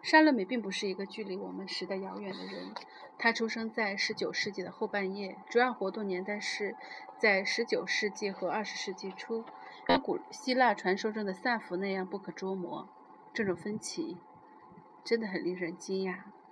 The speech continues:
也许造成这种分歧主要的原因是她与男人们之间的出乎人们想象的行为模式，以及她处理婚姻感情的有悖于世俗的方式。确实，她的某些行为以今天的眼光来看，仍然匪然所思。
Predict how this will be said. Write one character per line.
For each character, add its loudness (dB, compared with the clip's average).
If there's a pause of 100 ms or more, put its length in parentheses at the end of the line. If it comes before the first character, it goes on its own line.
(400)
也 6
许 -2
造 4
成 0
这 2
种 2
分 0
歧 -4
主 -2
要 2
的 -2
原 0
因 -2
是 -4
她 -2
与 0
男 0
人 2
们 0
之 -4
间 -4
的 -6
出 -6
乎 -6
人 0
们 0
想 -4
象 -4
的 0
行 -4
为 -4
模 -8
式， -4 (500)
以 0
及 0
她 4
处 2
理 4
婚 -2
姻 -2 (100)
感 4
情 0
的 4
有 2
悖 4
于 0
世 -2
俗 -2
的 -2
方 -4
式。 -4 (720)
确 10
实， 4
她 0
的 6
某 4
些 0
行 0
为 4
以 -2
今 -2
天 4
的 4
眼 0
光 0
来 -2
看， -4 (380)
仍 4
然 2
匪 0
然 -2
所 -4
思。 -8